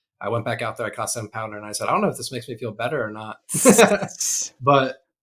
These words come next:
Speaker 1: I wanna win the damn thing, and that's what I'm, that's what I'm setting up to do right now. I am spending so much time out there. I mean, I, I understand this lake better than I ever have, and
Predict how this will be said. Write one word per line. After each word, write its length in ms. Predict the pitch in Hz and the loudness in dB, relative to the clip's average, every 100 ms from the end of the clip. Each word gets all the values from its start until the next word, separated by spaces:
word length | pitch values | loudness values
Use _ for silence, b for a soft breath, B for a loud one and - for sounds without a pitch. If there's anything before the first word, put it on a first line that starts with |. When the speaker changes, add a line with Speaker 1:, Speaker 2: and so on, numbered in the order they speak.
| _ | _
Speaker 1:
I 100 | 131 | 6
wanna 200 | 185 165 | 8 8
win 140 | 127 131 | 6 0
the 80 | |
damn 220 | 117 110 98 | -4 -6 -10
thing, 280 | 110 104 | -12 -14
and 80 | 104 | -6
that's 160 | 117 120 | -4 -2
what 100 | 135 | -4
I'm, 160 | 110 - | -6 -4
that's 200 | 123 - | -4 -2
what 80 | 143 | -2
I'm 100 | 113 | -2
setting 300 | - 113 117 | -6 -8 -10
up 100 | 104 | -12
to 80 | 95 | -12
do 160 | 107 | -8
right 140 | 104 104 | -6 -6
now. 140 | 101 | -4
I 160 | 113 135 | -2 -2
am 100 | 120 | -2
spending 400 | - 127 113 113 | -4 -4 -6 -4
so 180 | - 113 | -4 -4
much 240 | 113 - | -6 -4
time 200 | 107 107 | -4 -4
out 180 | 107 - | -6 -8
there. 320 | 107 104 104 - | -10 -10 -10 -10
I 100 | 101 | -10
mean, 160 | 104 | -8
I, 280 | 107 120 113 - | -4 -4 -4 -6
I 360 | 120 135 120 - _ - | -6 -6 -6 -10 _ -4
understand 640 | 120 123 113 - 110 110 | -2 -2 -2 -2 -2 -6
this 220 | 113 - | -10 -10
lake 220 | 113 110 107 _ _ _ _ _ | -8 -8 -10 _ _ _ _ _
better 420 | - 113 127 127 113 | -12 0 2 4 2
than 100 | 110 | -4
I 140 | 104 | -10
ever 380 | - 113 113 104 | -8 -6 -6 -6
have, 300 | 107 107 104 - 117 | -6 -6 -10 -14 -10
and 320 | 107 95 95 | -10 -10 -14